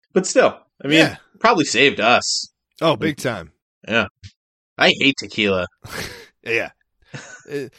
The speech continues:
Speaker 2: it's no friend of mine. It's m-, it's the wife's favorite, but, uh, you know, we're a real Jack Sprat situation in that, you know, I, I'll drink the non, the non-tequilas slash, uh, mezcals.
Speaker 1: Yeah.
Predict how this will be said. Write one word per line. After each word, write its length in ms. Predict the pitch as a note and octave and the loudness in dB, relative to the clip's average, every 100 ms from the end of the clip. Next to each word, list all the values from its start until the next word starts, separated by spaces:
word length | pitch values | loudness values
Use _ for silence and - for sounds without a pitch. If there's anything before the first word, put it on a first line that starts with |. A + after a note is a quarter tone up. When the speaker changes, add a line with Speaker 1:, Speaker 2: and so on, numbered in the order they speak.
| _ _ | _ _
Speaker 2:
it's 260 | D#3+ D#3 F3+ | -6 -4 0
no 140 | G#3+ | -2
friend 320 | - E3+ D3 | 0 -2 -2
of 60 | B2 | -4
mine. 400 | A2+ G#2+ D2+ C#2 _ _ - | -6 -6 -10 -16 _ _ -6
It's 220 | D#3+ - | -4 -4
m-, 80 | F#3+ | -6
it's 200 | E3 - | -6 -4
the 120 | D#3 | -2
wife's 360 | D#3 A3 F#3 - | 0 2 0 -4
favorite, 520 | - G#2 E2+ E2+ D2+ _ | -6 -8 -8 -14 -16 _
but, 240 | - F2+ F2 | -10 -10 -8
uh, 340 | F2+ E2+ D#2+ - _ _ - | -8 -8 -10 -14 _ _ -12
you 100 | A#2+ | -10
know, 220 | F2+ E2 - - _ - | -10 -14 -16 -20 _ -2
we're 180 | D3 C#3+ | 2 4
a 40 | |
real 180 | D3+ C3+ | 4 0
Jack 380 | A2+ C#3 C3+ - | 0 -2 -2 -6
Sprat 440 | - C3 B2 A2+ | -8 -4 -4 -6
situation 680 | - G#2+ G#2 G2 F2+ - E2+ | -10 -12 -10 -10 -10 -12 -14
in 80 | E2 | -14
that, 240 | D#2+ D2+ _ | -14 -16 _
you 120 | E2+ | -18
know, 140 | D#2 D#2 | -16 -14
I, 140 | F#2 - | -14 -14
I'll 160 | A2+ G#2+ | -12 -10
drink 260 | A2+ G2+ | -10 -12
the 80 | G2+ | -12
non, 500 | F#2 G2+ G2 F#2+ F#2 _ _ _ - | -10 -8 -8 -10 -14 _ _ _ -12
the 80 | G#2+ | -10
non-tequilas 880 | G2+ G2+ F#2+ G2 - G2+ D#2 D#2 D2+ | -8 -10 -12 -14 -16 -14 -14 -14 -16
slash, 580 | - - F#2 D#2 - - _ | -14 -14 -12 -14 -16 -20 _
uh, 260 | F#2+ D#2+ D#2+ E2 - - | -16 -16 -16 -18 -20 -18
mezcals. 760 | G#2 F#2+ F#2 E2+ G2 F2 - - - | -14 -12 -12 -14 -14 -16 -16 -18 -12
Speaker 1:
Yeah. 240 | F#2+ F2 | -6 -4